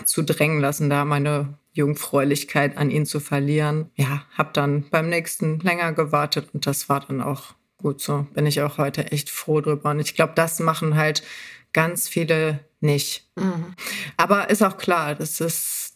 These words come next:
Speaker 1: ist ja eine Kommunikationssache und das lernt man halt auch erst im Alter, ist leider nun mal so.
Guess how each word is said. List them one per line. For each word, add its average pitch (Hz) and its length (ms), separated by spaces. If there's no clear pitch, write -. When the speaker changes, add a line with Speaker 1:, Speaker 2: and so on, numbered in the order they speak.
Speaker 1:
ist 170 340
ja 170 100
eine 156 120
Kommunikationssache 156 1400
und 139 280
das - 800
lernt 190 420
man 170 240
halt 160 260
auch 147 280
erst 143 260
im 139 160
Alter, 175 640
ist - 180
leider 160 320
nun 160 160
mal 156 260
so. 160 280